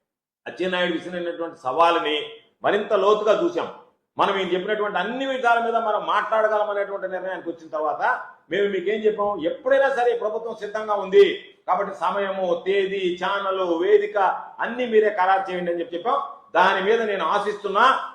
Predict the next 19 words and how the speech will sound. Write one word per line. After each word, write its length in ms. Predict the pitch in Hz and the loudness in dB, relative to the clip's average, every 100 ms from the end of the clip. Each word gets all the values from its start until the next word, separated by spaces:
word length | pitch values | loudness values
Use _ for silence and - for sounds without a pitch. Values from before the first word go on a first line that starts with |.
| - _ | -18 _
అచ్చెన్నాయుడికి 640 | 139 170 214 208 208 208 - | -6 -2 0 2 2 2 0
ధైర్యం 520 | 135 160 190 214 208 | 0 6 10 10 8
ఉంటే 520 | 202 196 208 175 - - - 143 | 4 4 6 6 2 -6 -8 0
మా 180 | 175 | 2
సవాళ్ళని 500 | 165 170 196 208 202 | 4 4 6 6 6
స్వీకరించి, 920 | 180 160 208 214 196 190 196 139 - - - | 0 -2 0 0 -2 0 0 0 -6 -20 -6
నువ్వు 180 | 151 226 | -4 -4
ఇచ్చినటువంటి 520 | 240 262 254 240 196 | -2 -2 0 0 -2
సవాల్, 280 | 185 196 151 | 2 4 4
నువ్వు 220 | 135 202 | 2 -2
ముందుకు 300 | 247 247 247 | -2 0 2
వచ్చావు, 220 | 214 220 | 4 2
నువ్వు 180 | 180 180 | -2 -4
విసిరినటువంటి 600 | 202 247 247 254 240 233 | -6 -6 -4 -2 -2 -2
సవాల్, 340 | 202 220 190 165 | 0 4 4 2
దానికి 260 | 180 170 | -2 -2
ప్రతి 300 | 170 165 151 | -2 -4 -4
సవాల్ 380 | - 233 175 202 | -2 4 4 4
విసిరాం, 320 | 190 214 196 | 2 4 4